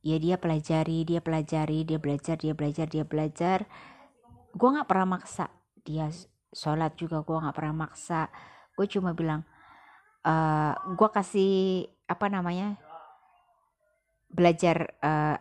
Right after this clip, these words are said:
ajarin dia bacaan-bacaan dulu. <clears throat> Yang paling wajib lah, paling nggak kan dia harus tahu Al-Fatihah gitu.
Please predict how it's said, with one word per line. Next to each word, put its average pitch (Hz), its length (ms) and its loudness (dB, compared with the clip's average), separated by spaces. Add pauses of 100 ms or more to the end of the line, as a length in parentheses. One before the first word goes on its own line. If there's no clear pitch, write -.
ajarin 160 400 0
dia 165 120 2
bacaan-bacaan 147 680 0
dulu. 143 240 0 (260)
<clears throat> - 1500 -4
Yang 175 180 4
paling 165 240 2
wajib 165 360 0
lah, 147 160 0
paling 156 280 0
nggak 160 180 -2
kan 175 160 -4 (880)
dia 180 160 4
harus 175 400 0 (480)
tahu 160 400 6 (560)
Al-Fatihah 160 720 2
gitu. - 240 -4